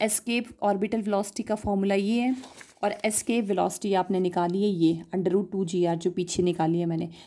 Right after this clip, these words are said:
ऑर्बिटल वेलोसिटी ये है। तो एस्केप वेलोसिटी को मैंने लिखा under root two सेपरेट करके लिखा और under root जी आर जो है वो सेपरेट करके लिखा। Under root जी आर जो है that is orbital velocity, so escape velocity is equal to under root two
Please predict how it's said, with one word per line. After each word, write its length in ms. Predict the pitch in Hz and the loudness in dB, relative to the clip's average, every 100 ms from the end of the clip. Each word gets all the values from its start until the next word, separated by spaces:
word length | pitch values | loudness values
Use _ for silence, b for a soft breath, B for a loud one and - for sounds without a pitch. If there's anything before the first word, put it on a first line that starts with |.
| B - | B -2
ऑर्बिटल 400 | 196 185 202 220 | 0 2 0 2
वेलोसिटी 400 | 196 185 180 208 | 2 0 -2 -2
ये 200 | 190 185 | 2 2
है। 100 | 175 b b _ | 0 b b _
तो 60 | - - | -18 -2
एस्केप 360 | 233 - 247 226 | -2 2 0 2
वेलोसिटी 400 | 214 202 - 226 | 0 0 -2 -4
को 100 | 220 | 0
मैंने 160 | 208 | 0
लिखा 260 | 202 202 226 214 | 0 -4 -6 -2
under 200 | 208 202 | 0 0
root 180 | 214 208 | -2 -4
two 120 | 220 | -6
सेपरेट 440 | 214 202 185 185 190 | -2 -4 0 -2 -2
करके 280 | 214 214 226 | -4 -4 -4
लिखा 320 | 220 - 320 B B B - | -6 -4 -6 B B B -2
और 140 | 202 - | -2 0
under 200 | 214 208 | 2 2
root 160 | 220 220 - | 0 -2 -4
जी 180 | 208 208 | -2 2
आर 180 | 208 190 | 2 2
जो 120 | 196 | -2
है 40 | 208 | -4
वो 60 | |
सेपरेट 360 | 214 226 214 190 | -2 -4 -2 -4
करके 240 | 180 170 170 | -2 -2 -2
लिखा। 320 | 170 - 180 b b _ | -2 -6 -14 b b _
Under 180 | 202 208 | -2 2
root 160 | 247 220 | 2 2
जी 180 | - 220 | -2 0
आर 160 | 214 214 | 2 0
जो 160 | 220 | -2
है 80 | 220 | -4
that 200 | 208 175 | -2 -4
is 120 | 196 | -4
orbital 500 | - 175 175 170 202 208 | -2 0 0 0 -2 -2
velocity, 440 | 214 202 208 254 285 | 0 0 0 -2 -2
so 200 | - 240 202 | -2 -4 -4
escape 340 | 196 - 214 | -4 -4 -2
velocity 440 | 202 185 190 - | 0 0 -2 -4
is 120 | 220 202 | -2 -2
equal 220 | 190 185 | -2 -2
to 120 | 202 196 | -2 0
under 160 | 196 | 0
root 200 | 196 208 | 0 -2
two 160 | 226 | -2